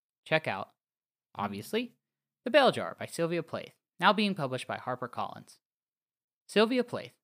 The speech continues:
The Bell Jar and Poems, by Rachel Hogred Reef,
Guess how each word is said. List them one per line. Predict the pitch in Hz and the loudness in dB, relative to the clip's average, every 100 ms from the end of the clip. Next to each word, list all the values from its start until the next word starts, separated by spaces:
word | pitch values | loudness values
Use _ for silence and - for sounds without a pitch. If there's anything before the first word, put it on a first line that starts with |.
| _ _ | _ _
The | 120 | -2
Bell | 156 190 | 2 2
Jar | 170 170 170 | 4 2 2
and | 160 | 0
Poems, | 120 101 117 - - _ _ _ _ - | -6 -8 -10 -20 -20 _ _ _ _ -8
by | 113 | -6
Rachel | 107 139 190 208 190 - | 0 0 2 0 -2 -2
Hogred | 139 143 139 131 | -2 -2 -6 -8
Reef, | 117 107 | -12 -12